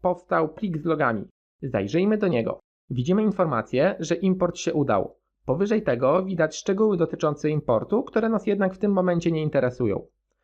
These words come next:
Wróćmy do S Q L Developera i sprawdźmy, czy istnieje użytkownik sklep. Wykonajmy polecenie, które uruchomiliśmy na początku tego odcinka. Jak widać, mamy już w bazie użytkownika sklep.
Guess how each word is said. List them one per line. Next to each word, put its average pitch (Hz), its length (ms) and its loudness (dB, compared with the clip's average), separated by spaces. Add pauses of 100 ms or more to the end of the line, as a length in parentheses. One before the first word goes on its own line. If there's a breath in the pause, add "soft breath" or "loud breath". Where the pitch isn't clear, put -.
(420)
Wróćmy 190 440 0
do 160 320 2
S 196 160 -6
Q 196 140 2
L 160 120 2
Developera 139 760 2
i - 80 -14
sprawdźmy, 185 680 -2
czy 170 120 -2
istnieje 185 440 -2
użytkownik 139 580 -2
sklep. - 380 -2 (260)
Wykonajmy 160 560 0
polecenie, 170 640 0
które 170 300 -2
uruchomiliśmy 180 800 0
na 156 120 0
początku 196 520 -2
tego 151 220 0
odcinka. 127 540 -6 (460)
Jak 180 220 0
widać, 147 500 0
mamy 147 320 0
już 180 160 0
w 139 60 -10
bazie 151 320 0
użytkownika 139 600 -2
sklep. - 380 -4